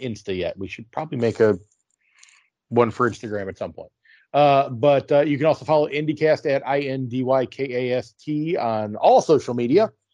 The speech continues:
Uh, so look around, say hi. Uh, we'll be, uh, we'll be glad to talk. We'll be glad to chat. We're always interested in hearing what you think. Uh, and you should go buy, uh, our merch and Wrestling Nerd merch and other awesome wrestler merch,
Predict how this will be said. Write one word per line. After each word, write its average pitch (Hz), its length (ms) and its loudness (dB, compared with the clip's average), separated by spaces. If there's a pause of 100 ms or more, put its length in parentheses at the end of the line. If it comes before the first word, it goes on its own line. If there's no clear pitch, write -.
(240)
Uh, 110 280 0
so 113 280 -2
look 151 180 -6
around, 180 260 -2
say 160 160 0
hi. 123 360 0 (280)
Uh, 90 220 -10
we'll 98 260 -8
be, 98 320 -6
uh, 95 180 -6 (420)
we'll 113 100 -4
be 107 120 -2
glad 127 520 4
to 156 100 -6
talk. 147 380 0 (120)
We'll 110 120 -16
be 107 80 -6
glad 110 240 0
to 110 60 -8
chat. 120 420 -2
We're 104 240 -6
always 131 360 2
interested 135 360 -6
in 117 60 -6
hearing 131 260 -4
what 127 180 -6
you 107 60 -18
think. 220 280 -4 (400)
Uh, 147 220 4
and 151 140 0
you 180 80 -4
should 185 160 -2
go 202 100 6
buy, 196 320 4
uh, 170 280 2
our 170 160 2
merch 185 500 -4
and 127 340 -6
Wrestling 113 340 -4
Nerd 220 220 0
merch 247 300 -6
and 139 120 -6
other 139 240 0
awesome 131 300 -4
wrestler 208 300 2
merch, 214 320 -6